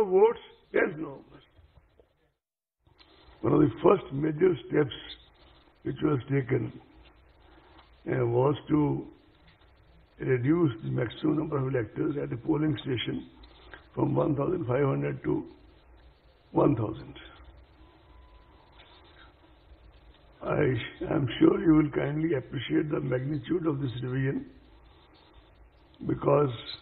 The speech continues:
the number of polling stations as a result of this decision went up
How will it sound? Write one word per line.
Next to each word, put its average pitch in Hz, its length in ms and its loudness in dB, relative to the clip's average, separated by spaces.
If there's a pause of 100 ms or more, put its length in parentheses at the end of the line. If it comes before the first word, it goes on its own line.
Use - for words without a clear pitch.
(120)
the - 80 -6
number 147 420 0
of - 160 0
polling 151 320 2
stations 147 440 -4 (960)
as 143 80 0
a 143 180 2
result 151 300 2
of 127 160 0
this 151 200 2
decision 120 540 -2 (640)
went 135 300 0
up 151 120 0